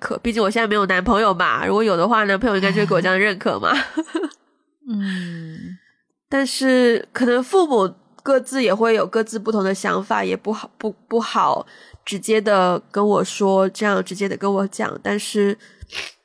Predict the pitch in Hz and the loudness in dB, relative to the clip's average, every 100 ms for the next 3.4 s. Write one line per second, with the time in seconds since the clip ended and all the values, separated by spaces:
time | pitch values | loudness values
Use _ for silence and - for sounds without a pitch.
0 | _ _ _ _ _ - 196 202 208 202 | _ _ _ _ _ -6 0 0 2 4
1 | 202 202 208 - _ _ _ - - _ | 4 2 -2 -10 _ _ _ -20 -20 _
2 | _ _ _ - 214 220 190 - 240 220 | _ _ _ -8 -2 0 0 -2 -4 -2
3 | 214 185 170 - | 0 -2 -2 -8